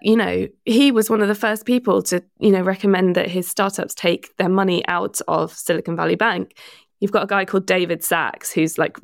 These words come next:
great mates with Thiel and Elon Musk,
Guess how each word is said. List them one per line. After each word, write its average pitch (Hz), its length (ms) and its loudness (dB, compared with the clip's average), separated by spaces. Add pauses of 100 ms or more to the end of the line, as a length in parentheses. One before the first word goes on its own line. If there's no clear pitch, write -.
great 170 440 2
mates 147 360 0
with 135 260 -2
Thiel 127 460 -2 (440)
and 175 280 -2
Elon 160 280 2
Musk, - 420 -6